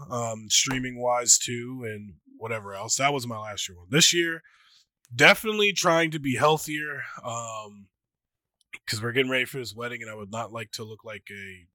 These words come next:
raggy, you know, adult. So, you know, I'm cutting back on drinking here and there and, um, working out, stuff like that. Or at least just trying to diet more and be better with that. But, uh, like,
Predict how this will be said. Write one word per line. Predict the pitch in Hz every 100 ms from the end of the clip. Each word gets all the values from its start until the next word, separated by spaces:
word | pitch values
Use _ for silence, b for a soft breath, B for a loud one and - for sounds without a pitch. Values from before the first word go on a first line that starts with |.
| _
raggy, | 101 101 110 101 104 104 104 98 _ _ _ _ _ _ _ _
you | - 113
know, | 92 85 _ _ _ -
adult. | 104 107 107 - B B B B B B _
So, | - - 110 104 101 - 127
you |
know, | 110
I'm | 107
cutting | 127 143 123
back | 123 120
on | 120 117 110 101
drinking | 120 123 123 117
here | 117 120
and | 120 117
there | 117 117 117 117
and, | 107 101 101 95 B B B -
um, | 104 101 101 98 95 95 92 _ _ _ _ _ _ _ _ _ _ _ _ _ _ _ _ _ _
working | 110 120 117 104
out, | 98 120 _ _
stuff | - 120 107
like | 110 95
that. | 107 110 -
Or | 185
at | 185
least | 196 277 -
just | 190
trying | 185 170 131
to |
diet | 110 107 104 104
more | 113 110 113
and | 104
be | 107
better | 98 98 98
with | 92
that. | 92 87 85
But, | 95 87 - - - - - 107
uh, | 98 92
like, | 92